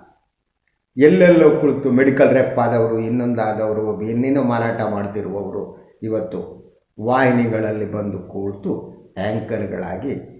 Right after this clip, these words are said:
ಇಡೀ ಮಾಧ್ಯಮವನ್ನ, ಪತ್ರಿಕಾ ಧರ್ಮವನ್ನ ಮಾರಾಟ ಮಾಡ್ತಿದ್ದಾರೆ.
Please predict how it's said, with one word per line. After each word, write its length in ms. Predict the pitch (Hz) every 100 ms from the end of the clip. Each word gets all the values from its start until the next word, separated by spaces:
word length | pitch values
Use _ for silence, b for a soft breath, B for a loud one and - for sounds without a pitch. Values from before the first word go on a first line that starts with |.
| - _ _
ಇಡೀ 240 | 110 143 175
ಮಾಧ್ಯಮವನ್ನ, 800 | 104 113 131 135 131 131 131 143
ಪತ್ರಿಕಾ 760 | 170 117 113 123 120 123 117
ಧರ್ಮವನ್ನ 540 | 104 113 113 110 113 170
ಮಾರಾಟ 440 | 131 104 107 92 92
ಮಾಡ್ತಿದ್ದಾರೆ. 520 | 80 - - - -